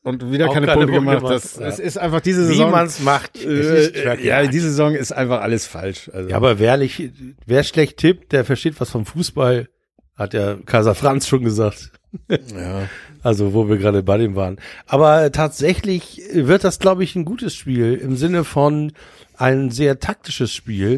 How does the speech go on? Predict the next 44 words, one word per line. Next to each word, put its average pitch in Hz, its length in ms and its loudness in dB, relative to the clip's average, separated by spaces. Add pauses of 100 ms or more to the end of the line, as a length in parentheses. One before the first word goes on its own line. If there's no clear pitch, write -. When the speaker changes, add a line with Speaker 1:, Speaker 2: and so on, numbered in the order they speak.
(160)
Speaker 1:
Ich - 60 -10
hab 110 100 -6
Kräuter 165 240 2
Fürth 147 180 2
gar 151 200 0
nicht 180 120 -2
auf 165 140 -4
der 156 320 2
Uhr. 190 240 2
Warum 170 220 -2
sind 202 140 2
die 202 40 0
plötzlich 165 280 0
so 160 100 -2
gut? 190 280 -2
Ich - 80 -14
versteh's 202 420 -4
nicht. 87 240 -6
Speaker 2:
Ja, 170 260 2
aber 131 380 2
du 143 100 0
musst - 220 0
mal 139 260 4 (200)
den 139 200 -2
Speaker 1:
Ich - 80 -10
hab 131 100 -10
die 135 100 -4
gar 170 220 0
nicht 160 100 2
verfolgt. 104 340 0
Speaker 2:
unseren 156 280 2
Podcast - 440 0
hören. 87 220 -4 (540)
Speaker 1:
Scheiße. 107 800 -8
Speaker 2:
Ich 139 100 2
hab 180 100 0
die, 156 220 4
äh, 143 380 4
zu, 165 260 2 (400)
zum 185 240 0
Saisonauftakt 135 1120 0
schon 117 500 0
unter 127 440 0
die 104 480 0